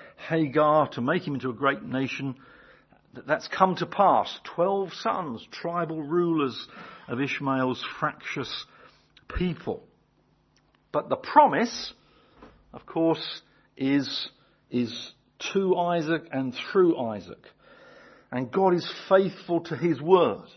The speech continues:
So we've now got, we've come to that point, um, of, of, of Isaac and Rebekah, and, and the seed, and, and, and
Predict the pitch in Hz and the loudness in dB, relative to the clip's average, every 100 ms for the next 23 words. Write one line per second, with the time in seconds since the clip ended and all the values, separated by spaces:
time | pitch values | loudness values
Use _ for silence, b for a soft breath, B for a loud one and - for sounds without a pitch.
0 | _ _ b b b b b b - 165 | _ _ b b b b b b -2 4
1 | 156 147 B B B B 139 127 185 202 | 4 2 B B B B -8 -4 -2 0
2 | 185 151 170 - - 143 - 196 196 165 | 0 2 2 2 -6 -6 -2 -4 -2 -2
3 | 151 151 - - - - 170 131 - - | -2 -4 -10 -20 -14 -2 0 0 -6 -14
4 | 127 113 113 107 _ _ _ _ _ _ | -10 -10 -10 -14 _ _ _ _ _ _
5 | _ _ _ _ _ - - 131 - 127 | _ _ _ _ _ -16 -8 -8 -6 -6
6 | 127 113 95 - 101 120 175 165 160 - | -6 -6 -10 -12 -4 2 2 2 0 -2
7 | 123 110 101 165 160 170 165 - b b | -4 -2 -2 0 -2 0 0 -2 b b
8 | b b b b 101 113 113 117 117 117 | b b b b -6 -4 -4 -4 -2 -4
9 | 113 - b b b b b b - 120 | -8 -16 b b b b b b -10 -10
10 | - 160 190 185 190 170 147 - 98 95 | -6 -2 0 0 0 -2 -4 -6 -6 -6
11 | 95 107 107 104 | -10 -12 -12 -14